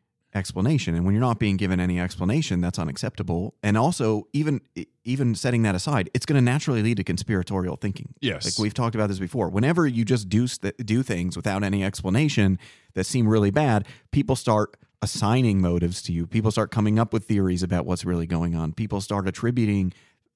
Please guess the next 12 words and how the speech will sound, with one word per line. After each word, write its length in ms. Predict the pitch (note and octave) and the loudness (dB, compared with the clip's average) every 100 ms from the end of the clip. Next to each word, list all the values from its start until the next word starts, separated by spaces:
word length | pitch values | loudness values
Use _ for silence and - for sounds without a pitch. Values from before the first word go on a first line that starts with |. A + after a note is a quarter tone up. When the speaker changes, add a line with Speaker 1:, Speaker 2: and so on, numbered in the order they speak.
| - | -2
Speaker 1:
things 420 | G#2 F#2+ F#2 - _ _ _ _ - | 2 2 0 -4 _ _ _ _ -2
to 100 | A#2 | 2
you 320 | G2 F#2+ F2+ | 4 4 2
that, 320 | E2+ F2+ F2 | 2 0 -2
um, 480 | F#2+ F2+ F2+ F2 D2 | -2 -2 -2 -2 -2
that 120 | G2 | -2
are, 140 | F2 F2+ | 0 0
that 100 | F#2+ | 0
are 80 | F#2 | 2
maybe 200 | G2 G#2 | 2 2
not 180 | G2 | 0
true, 440 | - D3+ F#3+ A#2+ | 0 0 2 2